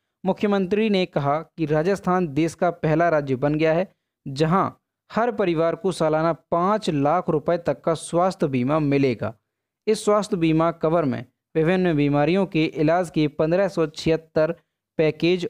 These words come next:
और प्रोसीजर शामिल किए गए हैं। तो दोस्तों, आपको ध्यान रखना है कि राजस्थान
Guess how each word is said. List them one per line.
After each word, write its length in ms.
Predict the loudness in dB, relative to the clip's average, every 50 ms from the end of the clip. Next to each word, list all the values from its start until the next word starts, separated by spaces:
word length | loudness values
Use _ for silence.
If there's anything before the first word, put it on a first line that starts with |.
| -4
और 180 | 0 0 0 0 -2 -4
प्रोसीजर 580 | _ -2 -2 0 0 0 0 2 2 0 0 -2 -6 _ _ _ _ _
शामिल 440 | -8 -4 0 0 2 2 2 2 0 -2
किए 300 | -4 -2 0 0 2 2
गए 160 | 0 -2 -4
हैं। 180 | -6 -8 -14 -16 _ _ _ _ _ _ _
तो 60 | -2 0
दोस्तों, 300 | 0 0 0 0 0 0
आपको 220 | 0 0 -2 -2
ध्यान 280 | 0 0 0 2 2 0
रखना 220 | 0 0 -2 -2
है 60 | -2
कि 200 | -2 -2 -2 -2 0
राजस्थान 720 | 0 0 0 0 0 -2 -2 -2 -2 -2 0 0 -2 -4